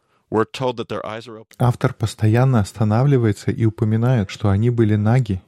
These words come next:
Speaker 2: и не стыдились, как будто это самая главная деталь. С самого начала они не стыдились наготы. Потом, когда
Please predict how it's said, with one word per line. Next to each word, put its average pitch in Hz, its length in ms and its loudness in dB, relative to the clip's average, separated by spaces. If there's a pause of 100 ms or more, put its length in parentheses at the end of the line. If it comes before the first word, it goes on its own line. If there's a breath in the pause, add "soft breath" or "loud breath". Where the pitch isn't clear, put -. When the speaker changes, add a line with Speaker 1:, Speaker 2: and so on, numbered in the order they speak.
Speaker 2:
и 117 100 -2
не 101 120 -2
стыдились, 110 640 0
как 101 140 -2
будто 127 260 2
это 117 240 0
самая 127 400 2
главная 113 440 2
деталь. 110 460 0
С - 80 -20
самого 131 380 2
начала 120 560 2
они 113 240 0
не 123 100 0
стыдились 113 680 -2
наготы. 120 580 0
Потом, 131 320 2
когда 117 380 2